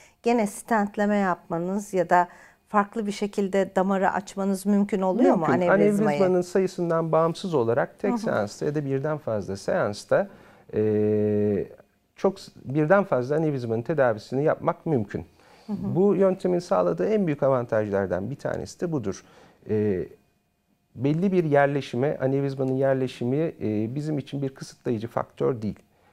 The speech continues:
Speaker 2: Yani açık cerrahide bir tarafa yaklaştığınızda, e, o taraftaki anevrizmaları yapmanız mümkün ya da diğer tarafa geçmek istiyorsanız,
Speaker 1: Hı hı.
Speaker 2: yani beynin sağında çalıştınız, sola geçmek istiyorsanız, orayı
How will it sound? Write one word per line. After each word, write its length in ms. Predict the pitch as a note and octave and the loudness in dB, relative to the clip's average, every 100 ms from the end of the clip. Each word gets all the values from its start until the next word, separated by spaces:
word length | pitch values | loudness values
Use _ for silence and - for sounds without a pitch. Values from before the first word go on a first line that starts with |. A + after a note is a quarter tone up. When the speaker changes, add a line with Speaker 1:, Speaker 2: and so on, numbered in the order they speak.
| - | -6
Speaker 2:
Yani 160 | - F2 | -2 -2
açık 260 | - - | -4 -4
cerrahide 580 | E3 C#3 C3 B2+ B2+ C3+ | 0 2 4 2 0 -2
bir 100 | D3 | -2
tarafa 380 | - A2+ A2+ A2+ | -2 -4 -2 -2
yaklaştığınızda, 960 | G#2 - C#2 F#2+ - F2+ F2+ F2 C3 D3 _ _ _ _ - - | -2 -2 -4 -4 -8 -6 -6 0 0 -2 _ _ _ _ -8 -2
e, 640 | A2 G#2 G#2 G2+ F#2+ E2 - _ _ | 0 2 2 2 2 -2 -6 _ _
o 120 | - | -2
taraftaki 680 | - A#2+ G2+ - G2+ - G#2+ | 0 0 0 -4 -6 -4 -2
anevrizmaları 580 | G#2 G2+ G2 F#2 F#2+ F#2 | 0 0 -2 -2 -2 -2
yapmanız 500 | F2+ - - F2+ G2+ | -2 -4 -6 -6 -4
mümkün 320 | G2+ F2+ B2+ | -4 -4 -2
ya 160 | B2+ A2+ | -2 -2
da 160 | A#2 | -2
diğer 260 | A2+ B2+ A#2 | 0 0 0
tarafa 280 | A#2+ G2+ G#2 | -2 -2 -2
geçmek 400 | G2 G2 - F#2+ | -4 -6 -8 -12
istiyorsanız, 440 | - - G3+ G2 | -10 -6 -4 -2
Speaker 1:
Hı 40 | G2+ | -2
hı. 40 | |
Speaker 2:
yani 140 | F2 | -2
beynin 240 | A2+ G#2+ G#2+ | 0 0 -2
sağında 420 | - G#2+ G#2 G#2 | -2 -2 0 -2
çalıştınız, 460 | - C#2+ - - G2+ | -4 -8 -8 -10 -8
sola 220 | G#2 G2+ | -4 -4
geçmek 340 | F#2 - - | -4 -8 -16
istiyorsanız, 300 | - - - | -16 -6 0
orayı 180 | F3 A2+ | 2 2